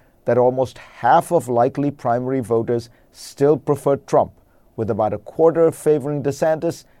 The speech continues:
and only six percent favoring Pence. DeSantis's popularity will probably have increased in recent weeks, but in a possible twenty twenty-four presidential campaign, he will be fighting for not Trump voters, and the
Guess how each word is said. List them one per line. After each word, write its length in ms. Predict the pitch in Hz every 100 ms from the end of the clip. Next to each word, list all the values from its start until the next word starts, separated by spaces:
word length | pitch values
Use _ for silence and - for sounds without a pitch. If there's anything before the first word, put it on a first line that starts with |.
| -
and 120 | 110
only 220 | 117 120
six 320 | 117 - 131
percent 380 | - 123 127 113
favoring 400 | - 117 107 113
Pence. 460 | 98 110 - - - _ _ _ _ _ _
DeSantis's 600 | 123 - 165 185 170 147
popularity 720 | - 131 113 127 135 139 135 - _
will 100 | -
probably 580 | 113 - 151 170 170 151
have 100 | 139
increased 440 | 123 120 131 123 -
in 120 | 113
recent 340 | 110 110 107
weeks, 340 | 92 113 - - _ _ _ _ -
but 140 | 127
in 180 | 127 123
a 40 |
possible 640 | 120 - 156 170 185 165 170
twenty 420 | - 143 147 151
twenty-four 600 | - 135 127 127 - 131
presidential 680 | 131 117 117 117 117 - 113
campaign, 560 | 120 104 98 107 104 - _ _ _ _
he 240 | - 165
will 200 | 160 165
be 140 | 139 147
fighting 420 | - 117 123 127
for 340 | - 117 117 -
not 400 | 98 107 120 135
Trump 420 | - - - 117 98
voters, 640 | 92 117 104 87 - - _ _
and 240 | 113 113 101
the 220 | 113